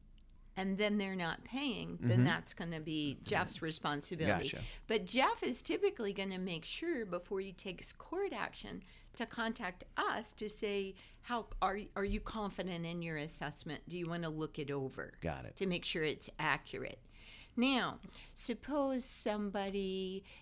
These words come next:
Speaker 1: is not filing their taxes.
Speaker 2: Okay.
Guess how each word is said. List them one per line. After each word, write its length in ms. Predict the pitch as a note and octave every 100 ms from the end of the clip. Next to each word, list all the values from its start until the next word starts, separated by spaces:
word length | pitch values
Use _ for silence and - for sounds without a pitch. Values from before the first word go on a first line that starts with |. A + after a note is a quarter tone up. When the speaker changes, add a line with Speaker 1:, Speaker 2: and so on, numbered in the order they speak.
| -
Speaker 1:
is 340 | F#3+ F#3+ F#3 F#3
not 340 | F#3 F3 - -
filing 920 | - - F3+ G#3+ F#4+ G#4 C4 F#3+ F#3
their 220 | F3 D#3+ D3+
taxes. 960 | - C#3+ D3+ - - - - - - -
Speaker 2:
Okay. 280 | F2+ G2